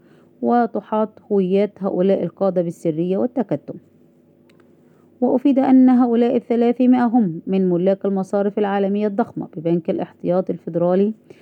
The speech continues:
وبنك أوف أمريكا وتشيز مانهاتن وسيتي بانك، بالإضافة إلى قادة المحافل الماسونية الإقليمية، وأن هؤلاء هم الذين يأخذون القرارات الكبيرة مثل قيام حرب أو إشعال ثورة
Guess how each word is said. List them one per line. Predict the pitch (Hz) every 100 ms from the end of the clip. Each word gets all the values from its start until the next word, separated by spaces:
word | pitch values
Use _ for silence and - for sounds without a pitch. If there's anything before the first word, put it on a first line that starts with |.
| _ _
وبنك | - 147 165 165
أوف | - - 180
أمريكا | 180 185 202 214 214 _ _ _
وتشيز | 175 165 - 190 196 180
مانهاتن | 190 190 202 208 214 214 _ _ -
وسيتي | 160 190 175 160
بانك، | 175 196 202 - -
بالإضافة | 180 160 180 208 202 -
إلى | 196 202 196
قادة | - 208 202 202
المحافل | 196 196 - 202 202
الماسونية | 196 196 202 190 190 196
الإقليمية، | - 202 240 226 190 139 - _ - _ - _ -
وأن | - 214 220
هؤلاء | 214 240 254 285 -
هم | 220 147 _ -
الذين | 165 165 185
يأخذون | 185 185 180 - 175 190
القرارات | 196 - 202 196 196 208 208
الكبيرة | 202 - 214 214 160 -
مثل | 165 165 160
قيام | - 160 160
حرب | - 214 214 _ _ _ _ -
أو | 202 240
إشعال | - 190 214
ثورة | - 220 160 -